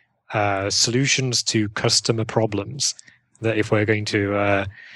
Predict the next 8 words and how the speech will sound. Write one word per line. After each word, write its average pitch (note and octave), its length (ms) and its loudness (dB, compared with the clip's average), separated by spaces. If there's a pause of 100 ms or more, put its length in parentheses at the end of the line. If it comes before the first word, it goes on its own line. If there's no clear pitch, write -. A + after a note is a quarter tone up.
(480)
actually C3 300 4
solve D#3+ 500 4
problems C3+ 340 0
for C3 140 4
our A#2 80 4
customers B2 640 0
and A2 480 -4 (140)
help A#2+ 440 2